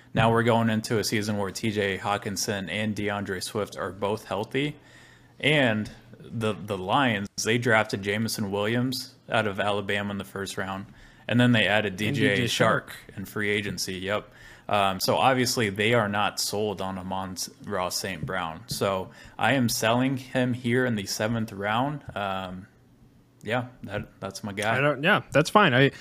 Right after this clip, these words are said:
Speaker 2: he's somebody, he's kind of interesting to me. He's somebody who I would like to own, but I don't wanna spend that price on him. I think his upside is kind of nice, but, um,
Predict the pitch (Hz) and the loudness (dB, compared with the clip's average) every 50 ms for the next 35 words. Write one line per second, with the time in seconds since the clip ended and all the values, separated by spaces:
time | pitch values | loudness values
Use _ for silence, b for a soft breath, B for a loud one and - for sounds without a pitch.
0 | B B B B B B B - 277 302 302 - 349 339 302 269 214 180 214 226 | B B B B B B B 4 6 6 8 6 6 6 6 4 4 2 0 2
1 | - 330 277 165 123 104 - 120 - - 135 127 131 131 135 135 135 - - - | 4 4 4 4 2 -2 -6 -10 -10 -8 -6 -4 -2 -2 -2 -2 -4 -6 -12 -20
2 | - - 160 156 - - 196 196 190 185 190 165 - 180 156 147 139 135 - 127 | 0 4 4 6 6 6 4 6 4 2 2 0 2 2 2 2 2 4 4 4
3 | 139 135 123 110 107 104 107 123 151 - - - - 165 160 165 170 175 180 190 | 4 4 2 -2 -4 -4 -2 -2 -2 -2 -2 -4 0 2 4 4 6 4 4 2
4 | 180 143 131 120 117 120 123 123 120 123 123 127 113 127 120 117 110 - - - | 2 2 4 4 6 6 4 2 2 0 0 0 0 2 0 0 0 -2 -12 -12
5 | - - 123 117 113 104 107 107 113 101 - - - 151 151 147 - 156 151 156 | 0 0 2 2 2 0 0 -2 -2 -2 -2 0 0 2 2 2 0 0 0 2
6 | 160 170 175 B B B B B B B B B B B 127 139 - - 208 190 | 2 0 -2 B B B B B B B B B B B 0 2 6 6 4 6
7 | - 165 139 123 123 139 151 - - 156 143 147 151 143 - - - 143 135 127 | 6 4 4 6 4 4 4 4 4 4 6 4 2 -2 -4 -2 -2 0 0 0
8 | 120 127 123 117 110 - - 92 120 120 117 113 113 117 131 160 - - - _ | -2 -4 -8 -12 -10 -10 -6 -4 -2 0 2 2 2 4 2 2 0 -2 -6 _
9 | _ 123 120 110 - - b b b b b b b b 107 117 117 110 104 101 | _ 2 2 2 0 -6 b b b b b b b b -4 -2 -2 0 -2 -4
10 | 98 87 87 85 87 85 - | -6 -6 -8 -10 -10 -12 -14